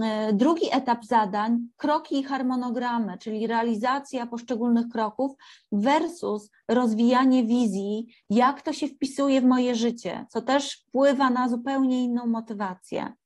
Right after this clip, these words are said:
Em, trzeci etap zadań, alokacja zasobów, które już są, bo zazwyczaj w pośrednictwie pracy musimy działać szybko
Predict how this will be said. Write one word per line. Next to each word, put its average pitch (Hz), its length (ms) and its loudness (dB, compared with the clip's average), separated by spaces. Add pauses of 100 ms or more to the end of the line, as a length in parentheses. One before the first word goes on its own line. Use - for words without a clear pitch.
(580)
Em, 226 540 8
trzeci 277 720 0
etap 226 320 0
zadań, 208 540 0 (120)
alokacja 254 640 -2
zasobów, 233 560 -4
które 269 280 -2
już 269 260 -4
są, 208 360 0
bo 190 100 -8
zazwyczaj 233 640 -2
w - 300 -20
pośrednictwie 247 640 2
pracy 240 320 -2
musimy 233 360 2
działać 233 400 -4
szybko 226 680 0